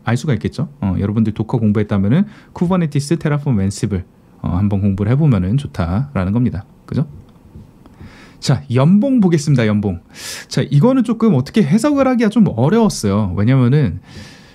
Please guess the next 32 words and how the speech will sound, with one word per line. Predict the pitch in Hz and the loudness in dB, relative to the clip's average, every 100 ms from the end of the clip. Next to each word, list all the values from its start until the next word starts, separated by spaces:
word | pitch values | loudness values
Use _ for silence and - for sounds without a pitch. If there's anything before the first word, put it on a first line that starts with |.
| - - | -20 -20
하, | - - - - | -20 -18 -16 -2
이거를 | 143 247 269 175 - _ | 0 2 2 0 -4 _
뭐라고 | 113 120 208 262 226 208 185 160 143 127 107 | 0 2 2 2 2 4 4 4 2 2 0
분석을 | 120 113 110 | 0 2 2
해야 | 104 | 2
되지 | 98 107 180 - - | 0 -2 -4 -6 -18
싶기는 | - - - 175 147 | -18 -16 0 2 4
하거든요. | 180 196 131 | 4 2 0
지금 | 98 110 101 | 0 0 0
봐도. | 85 110 101 - - - - - - - | -2 -4 -4 -12 -20 -20 -20 -20 -8 0
어, | 113 95 | 2 2
비-, | - 139 | 2 2
너무 | 147 240 220 | 4 4 2
비인기 | - 185 220 220 | 4 4 6 4
언어들이, | 196 170 139 143 180 127 69 - _ _ _ | 2 2 2 2 2 0 -2 -10 _ _ _
아, | 131 - | -6 -6
이, | - 147 | -2 -2
그게 | 143 165 214 | 0 2 4
이상하지는 | 143 233 247 226 151 | 4 4 4 4 4
않아요. | 95 101 | 2 0
어떻게 | 90 - 104 | -2 -2 -2
보면은. | 95 90 - 85 | -2 -2 -4 0
왜냐면은 | 120 135 131 117 92 - - - - | 2 4 4 2 0 -8 -20 -20 -20
좀 | - 123 113 104 98 95 - | 0 2 4 4 4 0 -2
이 | 117 | -4
사용하는 | - 233 254 254 226 | 2 2 4 4 4
사람들이 | 226 196 143 | 4 2 2
적을수록 | 127 160 175 131 | 2 2 2 0
연봉이 | 104 127 175 | 2 2 2
높기는 | 104 104 - 180 123 | 0 -4 0 2 2
하거든요. | 131 127 92 82 | 2 0 0 -2
요즘. | - - 190 | -4 -2 -4